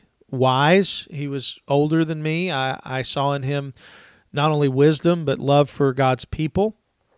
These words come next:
So I called Tom and I said, Tom, I, um, I'm in a church uh, many people here are opposed to what I'm preaching. They don't wanna hear the doctrines of grace. They don't wanna hear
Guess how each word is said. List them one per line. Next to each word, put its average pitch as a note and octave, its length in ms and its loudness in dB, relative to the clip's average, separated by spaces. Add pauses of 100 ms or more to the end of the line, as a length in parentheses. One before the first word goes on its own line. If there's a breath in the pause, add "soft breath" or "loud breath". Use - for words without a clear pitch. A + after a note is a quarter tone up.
(840)
So C#3 240 2
I C3+ 120 2
called D#3+ 380 2
Tom C#3+ 300 -2
and C3 100 -6
I C3 80 -4
said, B2 260 -8
Tom, C3+ 460 -4
I, C3 440 -6
um, A#2+ 420 -10 (760 soft breath)
I'm C#3 120 -4
in C#3+ 80 0
a C3 80 -2
church - 680 2 (240)
uh, A#2+ 360 -12 (380)
many D3 340 -4
people D3 340 0
here C#3 440 -2 (720)
are B2 180 0
opposed D#3+ 540 4
to D3 80 -8
what C3+ 120 0
I'm B2 120 -4
preaching. D3+ 760 -4
They C3 120 -4
don't B2+ 160 -4
wanna B2+ 160 -6
hear D3 380 2
the C#3 120 -6
doctrines C3+ 380 -2
of C3 120 -8
grace. C3 320 -2
They B2 140 -6
don't B2 180 -6
wanna B2 140 -6
hear C3+ 400 2